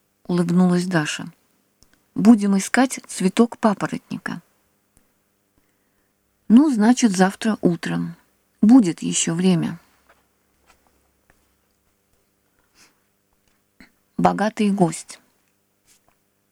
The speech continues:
Когда Оксана и близняшки вышли в столовую, стол уже был накрыт. Галина хлопотала возле плиты, дожаривая какое-то угощение.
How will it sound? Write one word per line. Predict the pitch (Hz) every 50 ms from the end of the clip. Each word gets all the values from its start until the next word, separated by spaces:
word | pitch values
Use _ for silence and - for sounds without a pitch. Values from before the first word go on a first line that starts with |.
| _ _ _ _ _ _ _ _ _ _ _ _ _ _ _ _ _ _ _ _ _ _ _ _ _
Когда | - 208 202 202 196 214 214 208
Оксана | - - - 247 240 226 202
и | - 196 190
близняшки | 180 190 196 196 202 214 220 220 - - - 196 185 - _ _ _ _ _ -
вышли | - 180 220 226 - - 196
в | 190
столовую, | - - - 180 190 202 233 262 254 214 170 151 - - 123 92 - _ _ _ _ _ _ _ _ _ _ _ _ -
стол | - - - - 240 247 269 311 -
уже | - 185 180 196 220 214
был | 185 190 202 196
накрыт. | 190 190 190 185 - - - 147 151 _ - - _ _ _ _ _ _ _ _ _ _ _ _ _ _ _ _ _ _ _ _ _ _ _ _ _ _ _ _ _ -
Галина | - 196 196 196 220 247 262 254 233
хлопотала | - 214 190 - - 180 180 - 226 233 233 214
возле | 175 180 196 196 - 208 202
плиты, | - - 214 208 - - - 165 165 165 - _ _ _ _ _ _ _ _ _ _ _ -
дожаривая | - 170 180 180 185 190 208 240 254 247 220 202 175 165 165 170
какое-то | - - 170 - - 196 196 196 - 208
угощение. | 202 196 180 190 202 202 - - - 127 85 82 80 - -